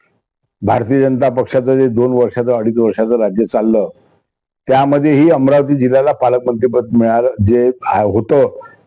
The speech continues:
ते चंद्रकांतदादा पाटील बाहेरचे, पुण्याचे, आणि त्याच्यामुळे या ठिकाणी पालकमंत्री नसल्यामुळे जिल्ह्यामध्ये जो विकास व्हायला पाहिजे, विकासाला जो निधी आला पाहिजे, तो मागच्या अडीच वर्षामध्ये अमरावती जिल्ह्याचा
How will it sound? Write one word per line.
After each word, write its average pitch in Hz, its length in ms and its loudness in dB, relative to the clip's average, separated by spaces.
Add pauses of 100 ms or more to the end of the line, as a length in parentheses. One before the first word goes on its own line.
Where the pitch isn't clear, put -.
(140)
ते 139 80 0
चंद्रकांतदादा 156 720 0
पाटील 143 320 -2
बाहेरचे, 135 420 0
पुण्याचे, 151 540 0 (1160)
आणि 143 220 0
त्याच्यामुळे 185 800 2 (260)
या 170 140 2
ठिकाणी 180 280 0
पालकमंत्री 165 600 0
नसल्यामुळे 143 880 0 (320)
जिल्ह्यामध्ये 156 560 0
जो 170 100 -2
विकास 143 680 -2 (100)
व्हायला 110 300 0
पाहिजे, 90 440 -2 (800)
विकासाला 131 540 -2
जो 131 160 0
निधी 120 340 2
आला 104 240 -2
पाहिजे, 85 440 -4 (580)
तो 143 160 2
मागच्या 135 420 -2
अडीच 127 340 -2
वर्षामध्ये 117 600 0
अमरावती 120 600 0
जिल्ह्याचा 117 880 -2